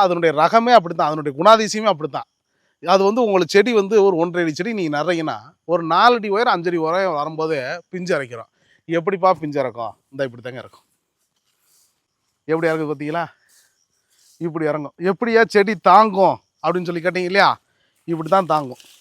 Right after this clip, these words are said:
இதுல பாருங்க, அடுக்கடுக்கா, அடுக்கடுக்கா. ஒண்ணும் இல்ல, இங்க பாருங்களேன், இங்கேயும் பாருங்களேன், இந்த மாதிரி. என்னப்பா, இந்த இங்க பாருங்க, இந்த இங்க.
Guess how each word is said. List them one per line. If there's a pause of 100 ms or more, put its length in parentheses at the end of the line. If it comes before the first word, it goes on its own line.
(1000)
இதுல (120)
பாருங்க, (1900)
அடுக்கடுக்கா,
அடுக்கடுக்கா. (120)
ஒண்ணும்
இல்ல, (500)
இங்க
பாருங்களேன்,
இங்கேயும்
பாருங்களேன், (600)
இந்த
மாதிரி. (1700)
என்னப்பா, (840)
இந்த
இங்க
பாருங்க,
இந்த
இங்க.